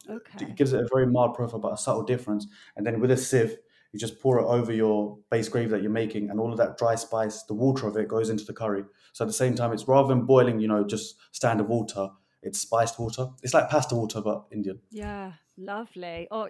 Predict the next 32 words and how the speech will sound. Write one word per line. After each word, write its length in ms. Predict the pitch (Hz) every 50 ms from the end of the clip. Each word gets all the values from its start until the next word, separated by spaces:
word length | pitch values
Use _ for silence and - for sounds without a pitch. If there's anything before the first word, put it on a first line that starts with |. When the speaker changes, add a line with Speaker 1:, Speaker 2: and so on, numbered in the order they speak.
| - -
Speaker 1:
uh, 80 | - 220
so 200 | - - 392 392
many 160 | 381 339 370
people 240 | - 381 302 - 269
are 40 | 247
gonna 100 | 247 202
be 100 | 208 202
cooking 320 | - - 247 - 233 226
curry 360 | - 262 233 214 190 170 160
when 160 | 170 175 180
this 160 | 175 165 - -
goes 220 | 180 180 180 -
out. 200 | 170 165 170 -
Speaker 2:
Yeah, 60 | 113
Speaker 1:
They're 80 | 110 214
gonna 120 | 247 -
be 80 | - 320
Speaker 2:
yeah, 60 | 311 277
Speaker 1:
like, 180 | 247 - 233
Speaker 2:
the 60 | - -
Speaker 1:
"Curry 240 | 381 392 403 403
night!" 600 | 392 403 392 392 392 403 403 403 330 - - - - -
<laughs> 500 | 311 - - - 339 - _ - - 123
Speaker 2:
Yeah. 200 | 117 117 113 113 - - - - - - -
Thing 120 | 180 180 180
is, 100 | 143 123
I've 180 | 151 170 -
been, 140 | 190 165 151
I've 160 | 131 147 156 156
been 140 | 160 151
cooking 300 | - 160 151 147 143 127
for 560 | - - - 123 120 117 113 110 107 - -